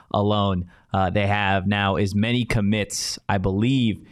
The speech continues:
in the twenty twenty-four class from Texas than they did the entire twenty twenty-three class from Texas, um, I believe. So this is, again, furthers the idea that the Texas pipeline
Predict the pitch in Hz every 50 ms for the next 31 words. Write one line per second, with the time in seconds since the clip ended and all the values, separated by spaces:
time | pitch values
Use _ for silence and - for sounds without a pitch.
0 | - _ - - 117 113 107 - - 117 110 107 101 - - 113 104 98 - -
1 | 101 92 - - 104 101 98 92 - 104 92 - - 104 95 - - - 92 -
2 | - - 95 92 92 92 90 87 92 98 95 95 92 90 - - - - - 104
3 | 98 92 - 101 107 110 107 104 - - 104 104 98 92 - 98 98 95 92 -
4 | 98 95 - - - 85 - - - - - - - - - - - - - -
5 | - - - - - _ - - - - - - - - - - - - 92 90
6 | 90 92 92 101 98 87 104 - _ _ _ _ _ _ _ - - - 131 104
7 | 90 - - - - - - - 127 123 - 135 123 110 - - 117 120 113 117
8 | 98 87 101 - - 139 139 131 139 131 113 127 131 120 113 113 107 113 117 113
9 | 110 110 104 - 101 - 123 110 - - 117 - - 127 120 113 - 127 123 127
10 | 131 135 143